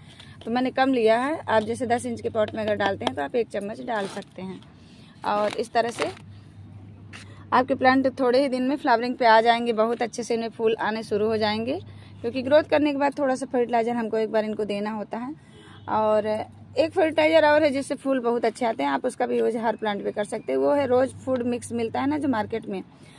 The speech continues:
आप उसका यूज़ भी कर सकते हैं अगर available हो आपके पास या है आपके पास, तो आप उसको भी कलांचों में भी डाल सकते हैं, उससे आपके कलांचों में भी अच्छे फूल आएंगे। तो आप try करके देख सकते हैं।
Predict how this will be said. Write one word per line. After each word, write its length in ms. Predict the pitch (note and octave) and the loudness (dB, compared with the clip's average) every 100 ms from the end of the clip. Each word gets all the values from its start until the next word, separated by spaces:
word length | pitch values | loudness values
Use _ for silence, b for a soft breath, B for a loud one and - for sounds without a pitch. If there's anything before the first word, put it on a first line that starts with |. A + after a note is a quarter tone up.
| B B | B B
आप 300 | B3 C4 - | 0 0 -2
उसका 240 | C#4 - | -2 4
यूज़ 260 | D#4 D4 C4+ | 4 4 0
भी 120 | D4 | -2
कर 160 | C#4+ A#3+ | 0 0
सकते 320 | A3 - G3+ | 0 -4 -6
हैं 200 | A3+ G3 - | -6 -6 -4
अगर 220 | A3 A#3 | 0 0
available 560 | - A3 A3+ A3+ A#3 A#3+ | 2 0 2 0 0 0
हो 100 | B3 | 2
आपके 280 | A#3 G#3+ A3+ | 0 0 -2
पास 260 | G#3+ B3+ | -2 -2
या 120 | C4 A#3+ | -2 0
है 200 | B3 B3+ | 0 0
आपके 240 | A3+ G#3+ A3 | 0 -2 -2
पास, 240 | A#3+ C#4 | -2 -4
तो 100 | C#4 | -4
आप 160 | C4 B3 | -4 -4
उसको 200 | - B3+ | -4 -4
भी 100 | C4 | -2
कलांचों 420 | A3+ A3 A3 B3 | -2 -2 -4 -6
में 120 | A3+ | -4
भी 60 | A3+ | -2
डाल 220 | A3 G#3+ | 0 0
सकते 280 | A3 G#3+ A#3+ | -2 -8 -4
हैं, 160 | C#4 D#4 B B B B | -2 -4 B B B B
उससे 180 | A#3+ D4 | 0 2
आपके 200 | C#4 D4 | 2 2
कलांचों 400 | C4 A#3 A3 C4 | 2 2 2 -2
में 120 | C4 | 0
भी 80 | B3+ | 0
अच्छे 240 | G#3+ - | -2 -4
फूल 260 | G#3+ G#3+ G3 | -6 -4 -2
आएंगे। 340 | F3+ F3+ F#3 - B B B B | -2 -4 -8 -12 B B B B
तो 80 | - | -4
आप 160 | G#3+ - | -2 0
try 200 | A#3 A#3 | 2 2
करके 240 | A#3+ A#3+ | 0 -2
देख 180 | A3+ A#3+ | -2 -2
सकते 320 | - G#3 - | -4 -8 -6
हैं। 180 | A#3 C4+ | -4 -4